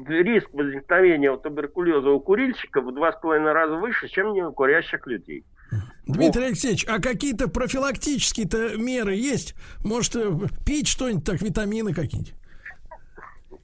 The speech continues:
Speaker 1: Ну, э, нет, следить за, де-, регулярно проходить диспансеризацию, делать ту самую флюорографию, о которой мы говорили. В случае недомогания обращаться к врачу.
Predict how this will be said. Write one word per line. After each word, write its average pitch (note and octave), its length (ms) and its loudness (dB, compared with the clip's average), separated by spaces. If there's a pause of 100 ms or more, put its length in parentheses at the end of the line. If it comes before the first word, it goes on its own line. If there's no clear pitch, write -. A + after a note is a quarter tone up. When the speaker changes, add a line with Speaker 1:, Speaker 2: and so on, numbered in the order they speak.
(100)
Speaker 1:
Ну, A#3+ 420 4
э, D#3 480 4 (400)
нет, D3 300 0 (180)
следить F#3+ 480 -2
за, G#2 460 2 (480)
де-, B3 180 2
регулярно G#3 640 4
проходить A3 540 -4
диспансеризацию, G3 1040 0
делать G3+ 320 0
ту F#3 120 -8
самую E3+ 340 0
флюорографию, D#3+ 800 2
о - 20 -2
которой F#3 360 -4
мы E3+ 140 -4
говорили. C3+ 420 2
В A2+ 80 -10
случае F#3+ 440 -2
недомогания D3+ 680 4
обращаться D#3 580 -2
к F3+ 100 -14
врачу. E3+ 400 0